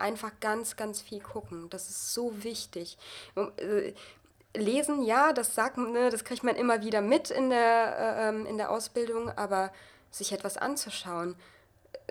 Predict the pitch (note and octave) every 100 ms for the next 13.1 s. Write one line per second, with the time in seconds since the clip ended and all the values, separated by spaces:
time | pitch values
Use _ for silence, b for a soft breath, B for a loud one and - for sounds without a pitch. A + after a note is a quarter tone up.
0 | - - A3 G#3+ - G#3+ G3 F3 G3+ G#3
1 | G#3+ G3 F#3+ - - C4 B3 - G#3 F#3+
2 | G3 G3 B3+ C4+ G3+ F#3+ - - G3 G#3
3 | G#3 G#3 G3 - G#3 G#3 G3+ G#3 A3 A3
4 | G#3 G3 F#3+ F3+ F#3 F#3+ F#3+ F#3+ - B3
5 | B3 G#3+ - F3+ F3 F3+ F3+ B B F3+
6 | F#3 F#3+ F#3+ - - G#3+ F#3+ G#3 G#3 -
7 | - F3+ A#3 C#4 B3 - G#3+ G#3 G#3 G#3
8 | C4 B3 F3+ - E3+ E3+ E3+ F3 F3+ -
9 | - - - F#3 F3+ A3 A#3+ A#3+ G#3 A3+
10 | - - F3 - - - F3 - F#3+ G3
11 | - G3+ - _ - G3+ B3+ A3 F#3 F3+
12 | F#3 F3 - F3 F3+ - F3+ - G#3 G#3+